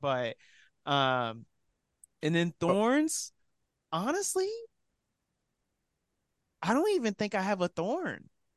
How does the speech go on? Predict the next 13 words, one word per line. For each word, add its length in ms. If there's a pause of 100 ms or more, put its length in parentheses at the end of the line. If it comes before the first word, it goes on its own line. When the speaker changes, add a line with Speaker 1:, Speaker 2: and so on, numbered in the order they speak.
(180)
Speaker 2:
Bro, 560 (280)
this 220
is 120
a 80
movie 460
that 220
is, 240
it 180
is 160
hard 360
to 100
find 420
thorns 400